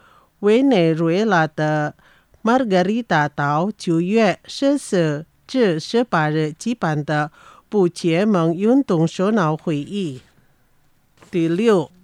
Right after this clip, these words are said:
印尼将推出成为联合国的非常任理事提名的竞选活动。各位听众朋友，接下来请各位收听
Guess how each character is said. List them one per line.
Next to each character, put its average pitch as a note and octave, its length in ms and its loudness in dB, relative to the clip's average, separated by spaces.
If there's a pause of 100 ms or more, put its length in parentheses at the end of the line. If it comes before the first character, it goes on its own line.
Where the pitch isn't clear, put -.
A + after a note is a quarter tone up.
印 D#4 220 2
尼 F#3+ 120 4
将 F#3 360 2
推 G#3+ 240 0
出 F3 320 0
成 F3+ 300 -4
为 G#3 140 2
联 E3 240 0
合 F3 160 -2
国 G3 280 -2
的 E3 160 -4
非 F#3+ 260 -2
常 E3 380 -2
任 D#3 280 0
理 F3+ 200 -2
事 D#3+ 360 -4
提 A3+ 160 -6
名 F3 320 2
的 D3+ 280 -2 (260)
竞 G#3+ 240 0
选 D#3 400 -2
活 D3+ 280 -4
动。 D3+ 380 -2 (400)
各 - 100 -2
位 E3 80 2
听 E3+ 140 0
众 E3 140 -6
朋 F3 140 0
友， F#3+ 200 2
接 D#3 220 -4
下 D3 220 -6
来 D3+ 100 -2
请 E3+ 180 -6
各 E3+ 120 -4
位 E3+ 80 0
收 E3+ 200 -4
听 C4 360 -2